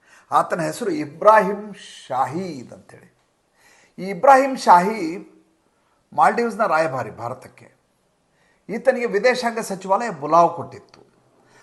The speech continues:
ಅದರ ಪ್ರಕಾರ ಈತ ಹೋಗ್ತಾರೆ. ಹೋದ ತಕ್ಷಣ "ಡಾಕ್ಟರ್ ಜಯಶಂಕರ್ ಸಿಗ್ತಾರೆ ನನಗೆ" ಅಂತ ತಿಳ್ಕೊಂಡಿರ್ತಾರೆ ಅವರು.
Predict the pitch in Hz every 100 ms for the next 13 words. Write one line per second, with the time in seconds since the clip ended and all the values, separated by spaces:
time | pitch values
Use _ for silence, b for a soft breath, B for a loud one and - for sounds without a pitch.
0 | b 190 262 - 254 240 226 220 208 170
1 | 214 - 214 180 214 214 208 - 202 175
2 | 165 165 165 135 147 160 214 208 196 180
3 | 160 131 156 143 135 123 123 127 185 147
4 | 139 - 131 123 - - _